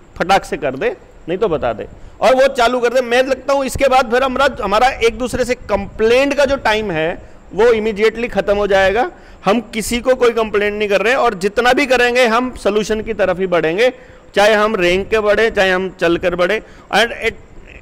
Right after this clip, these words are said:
it's a very fruitful idea, मतलब, इसको, ये काम करता है, it's working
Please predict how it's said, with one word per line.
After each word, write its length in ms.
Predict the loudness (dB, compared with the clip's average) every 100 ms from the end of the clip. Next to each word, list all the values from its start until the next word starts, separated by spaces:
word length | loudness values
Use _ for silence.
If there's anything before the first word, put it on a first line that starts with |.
| -18 -16 -4
it's 180 | -2 2
a 80 | 2
very 260 | 2 2 2
fruitful 460 | 0 -2 0 -2 -2 -2
idea, 380 | -2 0 0 0
मतलब, 240 | -4 -2 -2
इसको, 260 | -2 -10
ये 140 | -4 0
काम 240 | 2 0
करता 300 | 2 0 4
है, 180 | 4 2 -2 -10 -8 -8 -14 -18 -16 -14 -14 -10
it's 160 | -8 0
working 360 | 0 0 -8